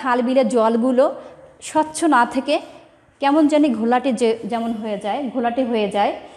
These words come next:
এবং চারদিক পরিপূর্ণ হয়। এবং নদী আসলে ন-, এই নদী ন-, নদী নালা প্রকৃতি অপেক্ষায় থাকে, মানে ভরসার কথা বলেছে, ভরসা থাকে কখন এই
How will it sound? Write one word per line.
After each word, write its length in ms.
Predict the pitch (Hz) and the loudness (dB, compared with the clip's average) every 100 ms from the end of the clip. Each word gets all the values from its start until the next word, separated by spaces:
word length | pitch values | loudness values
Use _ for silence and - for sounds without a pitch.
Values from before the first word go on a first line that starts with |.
| - - | -12 -2
এবং 260 | 247 320 - - - - | 0 0 -2 -12 -20 -10
চারদিক 380 | 277 269 247 302 - | -2 -2 0 -4 0
পরিপূর্ণ 420 | 294 294 311 294 | 0 2 0 2
হয়। 400 | 277 214 202 165 - - - _ | 2 0 -2 -4 -10 -20 -20 _
এবং 280 | 247 240 294 440 - - 254 | -6 -2 -2 -2 -10 -8 -2
নদী 340 | 269 262 320 | 0 0 -2
আসলে 420 | 254 294 311 277 | -4 -2 0 2
ন-, 100 | 262 | 2
এই 140 | 254 262 | 0 2
নদী 260 | 262 262 | 2 2
ন-, 140 | 262 - | 0 0
নদী 280 | 233 240 240 | -2 -2 0
নালা 320 | 254 226 226 | 0 0 0
প্রকৃতি 520 | 233 269 262 277 277 277 | -2 -4 -4 -6 -6 -4
অপেক্ষায় 520 | 240 247 302 254 285 | -4 -2 -4 -2 -4
থাকে, 360 | 233 226 208 202 | -2 -4 -4 -6
মানে 160 | 214 | -4
ভরসার 480 | 208 226 262 269 285 220 | -2 2 2 2 2 0
কথা 200 | 220 208 | 0 0
বলেছে, 340 | 208 208 254 | 0 0 -2
ভরসা 420 | 202 233 233 240 | -2 -2 -4 -6
থাকে 220 | 220 214 220 | -6 -6 -2
কখন 360 | 226 233 254 233 | -2 -2 -4 -2
এই 240 | 220 | -2